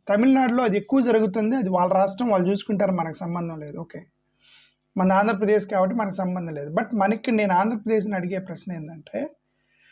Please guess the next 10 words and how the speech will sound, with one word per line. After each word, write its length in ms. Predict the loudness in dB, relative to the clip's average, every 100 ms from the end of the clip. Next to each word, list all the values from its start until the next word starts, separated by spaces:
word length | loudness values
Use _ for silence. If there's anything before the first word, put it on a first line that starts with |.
| _ _ _ _ _ _ _ 0
ఆ 60 | 0
చిరు 280 | 2 2
వ్యాపారిని 520 | 4 4 4 2 2 0
వాళ్ళు 280 | 2 2
ఏమన్నారు, 380 | 2 2 2 0
వాళ్ళు, 260 | 2 0 2
వాళ్ళు 200 | 0 0
చూసుకుంటారు, 460 | -2 0 2 2
తమిళోళ్ళు 500 | 2 2 4 4 4
ప్లస్ 640 | 0 2 2 2 0 0